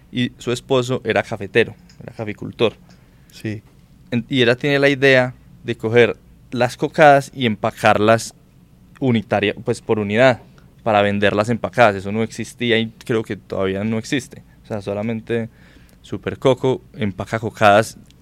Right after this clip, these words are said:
Speaker 1: por unidad. Y entonces la señora tenía su negocio, era más un negocio que hacía en la cocina de su casa y vendía por la ventana,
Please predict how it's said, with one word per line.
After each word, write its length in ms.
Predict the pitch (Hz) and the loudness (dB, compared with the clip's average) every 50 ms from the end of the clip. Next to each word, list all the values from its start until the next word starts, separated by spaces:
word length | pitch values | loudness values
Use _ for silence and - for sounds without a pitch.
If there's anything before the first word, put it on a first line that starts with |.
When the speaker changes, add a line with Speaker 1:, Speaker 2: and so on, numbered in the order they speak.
| - - - | -20 -14 -6
Speaker 1:
por 140 | - 113 104 | -4 -2 -2
unidad. 400 | 101 95 95 101 110 110 98 - - _ _ - - - _ _ _ - - - - - - - _ _ - - | -2 -2 0 0 0 0 -2 -4 -12 _ _ -20 -20 -20 _ _ _ -20 -20 -20 -20 -20 -20 -20 _ _ -4 0
Y 300 | 139 139 143 143 143 139 | 2 4 4 6 4 4
entonces 280 | 135 131 139 139 143 151 | 2 0 0 2 2 2
la 80 | 151 | 2
señora 260 | 147 143 127 127 135 135 | 0 0 2 2 2 0
tenía 220 | - 143 123 120 127 | 0 0 0 0 0
su 80 | 147 147 | 0 0
negocio, 400 | 143 147 147 147 147 131 151 143 | 2 4 6 6 4 4 4 2
era 100 | 131 131 | 2 2
más 140 | 127 135 131 | 2 0 -2
un 160 | 139 139 135 | -4 -4 -4
negocio 460 | 131 131 131 131 127 127 135 139 131 | -2 -2 0 -2 -2 -2 -2 -4 -4
que 120 | 123 - 120 | -2 -2 -2
hacía 200 | 107 110 107 113 | 0 2 2 4
en 80 | 117 | 4
la 60 | 123 120 | 4 2
cocina 260 | - 120 107 110 117 | 0 -2 -2 0 -2
de 60 | 117 117 | -2 -2
su 80 | 117 104 | -4 -8
casa 220 | - 104 107 117 | -10 -8 -6 -6
y 40 | 117 | -6
vendía 280 | 117 113 107 107 104 107 | -6 -6 -6 -6 -6 -6
por 140 | - 120 123 | -8 -8 -8
la 80 | 123 120 | -6 -6
ventana, 520 | 117 120 120 - 135 123 120 117 120 | -8 -6 -2 -2 -2 -2 -2 -4 -8